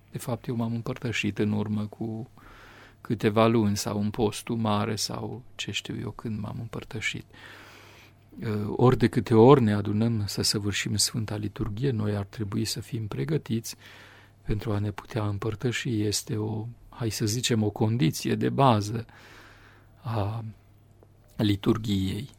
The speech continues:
Sau ar trebui să redescoperim această condiție, că dacă mergem la Sfânta Liturghie, noi trebuie să, să ne împărtășim. Botezul este cel care, de fapt, ne aduce în starea de a ne putea împărtăși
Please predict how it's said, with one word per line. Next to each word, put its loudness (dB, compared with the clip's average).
Sau -8
ar -6
trebui 4
să 4
redescoperim 0
această -6
condiție, -4
că -10
dacă -6
mergem -2
la -4
Sfânta -4
Liturghie, -6
noi -4
trebuie -8
să, -6
să 2
ne 2
împărtășim. 2
Botezul 12
este 6
cel 2
care, 0
de -2
fapt, 2
ne 2
aduce 0
în 0
starea 2
de -2
a 0
ne -2
putea -4
împărtăși -2